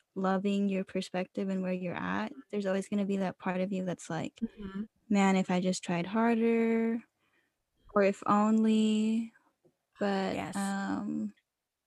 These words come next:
Speaker 1: I think I've learned to love my decision, like, what I have now, um, like, I have you here, I have a lot of my good friends here, I mean, I have my relationship here, I got into my nursing program here, like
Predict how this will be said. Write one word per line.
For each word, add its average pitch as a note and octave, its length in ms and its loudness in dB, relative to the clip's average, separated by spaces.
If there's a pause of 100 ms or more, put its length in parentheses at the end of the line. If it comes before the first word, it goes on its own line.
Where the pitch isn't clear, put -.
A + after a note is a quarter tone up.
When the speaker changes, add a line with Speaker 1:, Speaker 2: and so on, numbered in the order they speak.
(140)
Speaker 1:
I B3+ 160 8
think D4+ 260 8
I've E4 160 6
learned G3+ 340 6
to A3 140 4
love F#3 200 8
my G3 180 4
decision, G#3+ 720 2
like, G#3+ 120 6
what A3+ 160 12
I B3 80 12
have B3 260 10
now, G3 600 4 (760)
um, F#3+ 480 0 (580)
like, G#3 120 -2
I G3+ 60 4
have F#3+ 260 4
you B3+ 240 8
here, B3+ 800 6
I G#3 120 2
have G3+ 200 4
a F#3+ 60 2
lot F#3+ 200 4
of G#3 80 4
my G#3+ 120 4
good G#3+ 200 2
friends G3+ 420 -2 (200)
here, G3+ 400 2 (420)
I G#3 120 4
mean, G#3 180 4
I G3 100 4
have G3+ 140 4
my F#3+ 140 2
relationship A3 720 4
here, A3 280 6
I G3+ 120 6
got G3 200 4
into G3 280 0
my F#3 140 2
nursing A#3+ 400 6
program A3+ 440 6
here, A3 540 6
like F#3 360 0